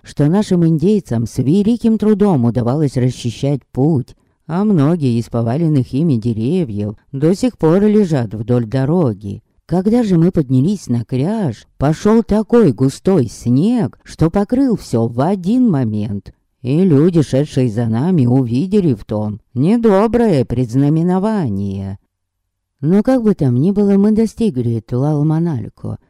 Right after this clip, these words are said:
где нас уже ожидали послы от Мотыкосумы. Он обещал ежегодно платить нашему императору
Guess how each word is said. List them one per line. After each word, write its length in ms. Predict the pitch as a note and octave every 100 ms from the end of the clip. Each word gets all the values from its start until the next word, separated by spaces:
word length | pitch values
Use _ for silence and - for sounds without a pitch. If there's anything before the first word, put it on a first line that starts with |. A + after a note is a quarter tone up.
| _ _
где 300 | C3 B2+ B2
нас 300 | B2 A3+ A3+
уже 280 | A3+ A3 A#3
ожидали 720 | E3+ E3+ D3 F#3 D3+ G#2 G#2+ _
послы 640 | - F3 - A3+ A#3+ B2+ G2+ _
от 220 | B2 B2
Мотыкосумы. 1000 | B2 C3 C3+ C3+ D3 C3+ F3+ D#3 G2 G2+ - _ _ _
Он 180 | D3 G3
обещал 460 | A3 A3+ G#3 B3 A#3
ежегодно 580 | G#3 G3 A3 B3 A#3 A3
платить 420 | G#3 G3 C#3 A#2+
нашему 480 | C3+ D3+ B2 A#2 A2+
императору 840 | G#2+ A2 A#2+ F3+ - A2 G#2+